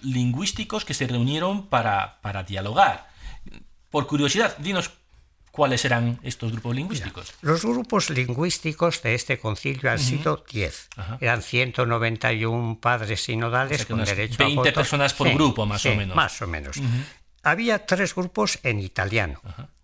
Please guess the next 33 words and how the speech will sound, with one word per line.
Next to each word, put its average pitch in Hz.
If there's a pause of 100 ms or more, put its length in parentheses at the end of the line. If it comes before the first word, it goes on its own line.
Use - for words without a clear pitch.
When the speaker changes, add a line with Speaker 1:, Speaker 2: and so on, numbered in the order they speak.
Speaker 2:
tres 156
en 107
inglés, 156 (320)
dos 95
en 113
español 127 (100)
y 107
dos 175
en 87
francés. -
Speaker 1:
Ujú. 127 (400)
Speaker 2:
Menos 220
los 135
dos 202
grupos -
en 110
español, 117
que -
eran 113
bastante 120
homogéneos 95
por 87 (220)
el 101
origen 110
de 90
Speaker 1:
Claro. 98
Speaker 2:
los 127
participantes. 113
Speaker 1:
Ujú. -
Speaker 2:
En -
cambio, 208
los 147
demás 151